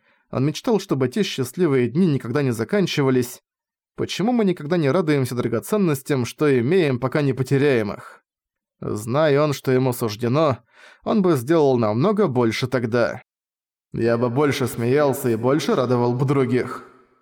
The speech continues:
Я очень люблю вас, ребята. Вы помогли мне, и теперь я хочу помочь вам. Повернуть бы время вспять и сказать бы вам это.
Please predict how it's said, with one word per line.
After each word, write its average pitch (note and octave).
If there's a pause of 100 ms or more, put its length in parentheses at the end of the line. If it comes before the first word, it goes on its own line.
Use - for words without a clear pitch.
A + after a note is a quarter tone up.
Я A#2
очень C3+
люблю C3+
вас, B2
ребята. B2 (580)
Вы B2
помогли C3
мне, C#3 (260)
и G#3
теперь E3+
я C#3+
хочу C#3
помочь C#3
вам. B2 (500)
Повернуть A2+
бы C#3+
время B2
вспять - (360)
и A3+
сказать D3+
бы A#2
вам A2
это. C3